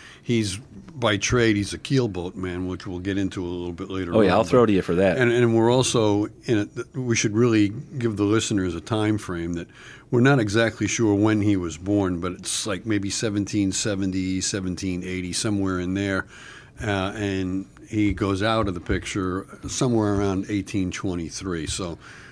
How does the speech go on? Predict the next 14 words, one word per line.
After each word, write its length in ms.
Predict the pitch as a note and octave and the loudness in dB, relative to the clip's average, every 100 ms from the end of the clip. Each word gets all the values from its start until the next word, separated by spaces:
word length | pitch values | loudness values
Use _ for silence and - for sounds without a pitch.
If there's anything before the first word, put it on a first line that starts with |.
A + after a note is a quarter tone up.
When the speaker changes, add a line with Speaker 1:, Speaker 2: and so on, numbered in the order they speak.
| - | -14
Speaker 1:
we're, 540 | A#2+ A2 A2 G#2+ G#2 - | -4 2 4 4 2 -4
you 80 | C3+ | -2
know, 120 | G2+ F2+ | -2 -2
post-Revolutionary 1160 | A#2 A#2 - A#2 A2 G#2+ G#2+ G2+ A#2 G#2 G2 | 0 0 0 -2 0 2 0 0 -2 0 0
War, 500 | F#2 F#2 F#2 F#2 F2 - - - - - | 0 0 0 0 -2 -6 -18 -20 -18 -10
um, 580 | G2+ F#2 F2+ F#2 G2+ - - | -6 -4 -4 -4 -6 -10 -4
America 480 | G2 G#2+ G#2+ G2+ G#2+ | 0 2 2 0 -2
is 380 | G#2 F#2+ F2+ | -2 -4 -6
looking 480 | G2+ G#2+ - G2 F2+ | -4 -2 0 -2 -2
to 220 | - G2+ F#2 | -2 -2 -2
expand 500 | - - G2 F#2 F2+ | -4 -6 -2 -2 0
out 180 | F2+ F2+ | -2 -2
into 240 | F2+ - | -4 -6
the, 240 | F2+ F2+ | -6 -6